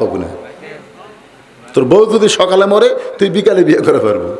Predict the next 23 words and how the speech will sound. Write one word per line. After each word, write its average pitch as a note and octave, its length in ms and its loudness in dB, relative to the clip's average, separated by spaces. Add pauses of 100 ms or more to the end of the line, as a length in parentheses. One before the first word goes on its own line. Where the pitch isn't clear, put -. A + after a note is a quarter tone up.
(380)
বউ G#3+ 200 4
মরলে G3 280 2
বউয়ের F#3 200 2
অভাব F3+ 280 0
নাই, A#3 220 -2 (360)
বউ A3+ 180 4 (100)
ছাড়া A3 180 2
দিলেও C#4 260 0
বউয়ের F#3+ 220 0
অভাব C#3 280 -2
নাই, - 100 -10 (340)
কিন্তু F3+ 160 4
এই F3+ 60 4
বাপ G#3 440 0
যদি A#3 140 2
মরে G3+ 300 2
যায়, E3 200 0
কিয়ামত A#3 400 2
পর্যন্ত G#3+ 200 2
কানলে G3 400 0
কিন্তু F#3+ 240 2
আর E3 60 0
বাপ D3+ 280 -2